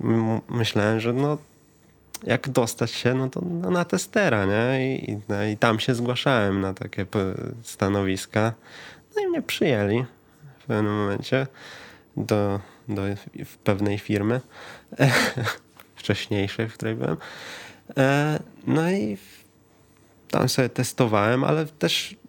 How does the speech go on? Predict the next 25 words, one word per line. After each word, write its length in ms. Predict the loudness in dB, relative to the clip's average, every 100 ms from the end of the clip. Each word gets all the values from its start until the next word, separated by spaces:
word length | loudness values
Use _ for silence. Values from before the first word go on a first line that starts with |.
| -2
od 180 | 0
razu 440 | 4 4 2 0 -2
zaznaczyłem, 720 | -2 0 0 0 0 2 2
że 140 | 0 -2
chcę 340 | -2 0 2
być 160 | 0 -2
tym 140 | -2
designerem 680 | 0 0 0 0 -2 -6 -8 -8
na, 500 | -4 -4 -4 -4 -4
na 180 | -4 -4
rekrutacji. 800 | -6 -6 -6 -4 -6 -8 -12 -12 -18 -16 -16 -12 -6
I 100 | 0
to 140 | 0
też 360 | 4 2 2 0
plusuje, 640 | 2 2 4 4 6 4
bo, 400 | 2 2 0 -2 0
e, 680 | 2 2 2 0 0 0 -4 -8 -20 -20 -14 -12 -12 -14 _ _ _ -4
oczywiście, 500 | 0 2 2 2 4
jeżeli 640 | 2 2 2 2 0 -2 -6 _
brakuje 540 | 2 2 4 2 4 2
im 160 | 2
testerów, 680 | 0 -4 0 2 2 0 -4 -10
no 140 | -8
to 200 | -2 -2
w-, 260 | -2 -6 -18